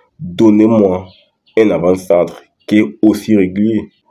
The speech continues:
Évidemment, si on enlève les Messi et Cristiano Ronaldo,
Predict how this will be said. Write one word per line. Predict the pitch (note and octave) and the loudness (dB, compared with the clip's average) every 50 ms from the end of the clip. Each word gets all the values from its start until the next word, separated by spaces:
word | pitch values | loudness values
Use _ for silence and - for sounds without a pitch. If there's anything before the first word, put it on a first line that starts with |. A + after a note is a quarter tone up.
| _ _ - | _ _ 0
Évidemment, | G#2 G2 F#2 G2+ F#2+ G2+ F#2+ G2 G2+ G2+ | 0 0 0 0 0 2 2 2 2 0
si | - B2+ | 0 2
on | A#2 | 2
enlève | A#2 G2+ F#2 F#2 G2 G2 - F2 | 2 4 4 2 2 0 0 -2
les | E2+ F2+ | -2 0
Messi | F#2 F2+ F2+ F2+ - G2+ G2+ | 0 0 -2 -2 -2 -2 -2
et | F#2 | -2
Cristiano | - - - - F#2+ F#2+ F#2+ | -4 -8 -8 -4 -2 -2 -2
Ronaldo, | F#2 E2+ E2 E2+ D#2 C#2+ - F2+ E2+ | 0 -2 -2 -2 -2 -4 -6 -8 -8